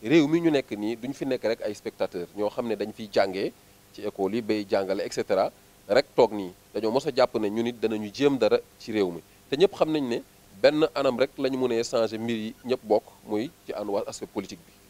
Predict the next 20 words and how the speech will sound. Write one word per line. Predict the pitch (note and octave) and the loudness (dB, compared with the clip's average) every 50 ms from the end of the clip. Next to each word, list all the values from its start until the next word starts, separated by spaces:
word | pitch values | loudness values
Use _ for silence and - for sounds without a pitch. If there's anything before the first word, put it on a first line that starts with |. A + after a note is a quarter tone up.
| - - - - - - G#2+ | -20 -20 -20 -20 -6 0 4
Loolu | A2+ A#2+ B2 | 4 4 4
nag | B2+ C3 | 4 4
moo | B2+ B2+ B2 | 6 6 6
taxoon | A2 A2+ A2 A#2 A2+ A2+ A2 | 6 6 6 6 4 4 2
ñu | G#2+ G#2+ | 0 2
yàgg | B2 C#3 C#3+ C#3+ | 2 2 4 2
a | C3+ | 0
nourrir | B2+ B2+ B2 A#2+ A#2 A2+ G#2+ - | 2 2 0 2 0 0 -2 -2
un | - A#2 | -4 -2
peu | A#2 - - | 0 0 -2
ces | - A#2 G#2 G2 | 0 0 0 0
ambitions | G2 G2 G2 G2+ - A2+ G2+ G2 | 0 -2 -2 -4 -4 -4 -2 0
là, | F#2 F2 - F#3+ - - - - - _ _ _ - | 0 0 -2 -2 -6 -12 -20 -20 -20 _ _ _ -4
mais | G2 G#2+ | -4 -2
taxul | - - B2 - B2 C3 B2 | 0 0 2 2 0 0 -2
ñu | A#2+ | -4
dugg | A2 A#2 B2 A#2+ | -4 -6 -6 -6
ci | - A2+ | -4 0
benn | G2+ D3+ E3+ | 0 0 2
parti. | - D#3 G#2 - - | 2 0 0 0 -4